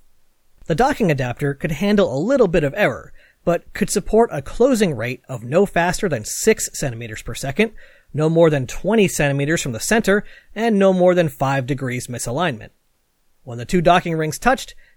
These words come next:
Atlantis was traveling at three centimeters per second, less than two centimeters from the center,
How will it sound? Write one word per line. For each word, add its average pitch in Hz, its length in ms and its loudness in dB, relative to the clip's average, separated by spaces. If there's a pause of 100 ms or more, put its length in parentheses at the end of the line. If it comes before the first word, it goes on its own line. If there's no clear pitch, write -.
Atlantis 151 380 -6
was 139 120 -4
traveling 165 480 0
at 127 240 -10
three 190 320 -2
centimeters 117 520 -8
per 123 100 -10
second, 160 400 -4 (260)
less 170 280 0
than 151 240 -2
two 262 420 0
centimeters 143 560 -2
from 139 140 -4
the 123 80 -6
center, 202 420 2